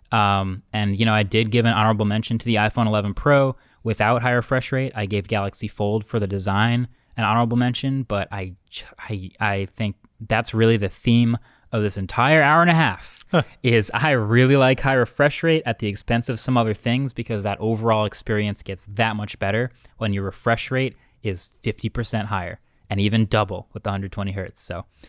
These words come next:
Speaker 1: yeah, I would say, uh, Galaxy S ten Plus snub of the year, but I'm crossing my fingers for high refresh rate stuff from Samsung 'cause they made the, they made the panels.
Speaker 2: That would be awesome. And I mean, Samsung screens have always just looked like
Speaker 1: Yeah.
Speaker 2: the best.
Speaker 1: They've been
Speaker 2: They,
Speaker 1: best in
Speaker 2: they're
Speaker 1: class
Speaker 2: incredible.
Speaker 1: displays.
Speaker 2: Yeah.
Speaker 1: Yeah.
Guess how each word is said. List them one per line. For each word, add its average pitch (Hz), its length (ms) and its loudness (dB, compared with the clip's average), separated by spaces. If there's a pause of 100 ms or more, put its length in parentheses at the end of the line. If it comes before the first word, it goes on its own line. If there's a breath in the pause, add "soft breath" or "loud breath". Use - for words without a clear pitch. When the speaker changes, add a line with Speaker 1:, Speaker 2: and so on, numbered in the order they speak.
(300 soft breath)
Speaker 1:
yeah, 156 180 2 (180)
I 107 120 0
would 110 100 0
say, 113 300 2
uh, 110 400 2
Galaxy 120 360 0
S 120 80 0
ten 117 180 0
Plus - 260 -2
snub 123 200 0
of 113 140 0
the 113 80 -2
year, 131 220 0
but 98 340 -4
I'm 110 240 -2
crossing 110 380 -2
my 101 100 0
fingers 101 300 -6
for 95 100 -10
high 95 140 -6
refresh 95 360 -8
rate 90 160 -10
stuff - 200 -8
from 98 140 -14
Samsung 92 460 -10 (200)
'cause 95 120 -8
they 104 100 2
made 139 180 2
the, 143 160 -4
they 127 100 0
made 165 160 2
the 170 60 2
panels. 190 540 0
Speaker 2:
That 156 80 6
would 139 100 4
be 123 80 0
awesome. 113 340 -4
And 139 140 4
I 147 80 4
mean, 147 240 0 (180)
Samsung 151 480 2
screens 120 380 -2
have 113 240 -4
always 113 560 0 (180)
just - 240 -4
looked 107 560 -10 (500)
like 117 100 2
Speaker 1:
Yeah. 123 120 4
Speaker 2:
the - 60 4
best. - 480 -8
Speaker 1:
They've 117 180 6
been 110 200 4
Speaker 2:
They, 95 60 0
Speaker 1:
best 113 240 2
in 139 40 4
Speaker 2:
they're 127 80 2
Speaker 1:
class 104 240 0
Speaker 2:
incredible. 110 300 -8
Speaker 1:
displays. 107 180 -8
Speaker 2:
Yeah. 92 80 -6
Speaker 1:
Yeah. 98 40 -12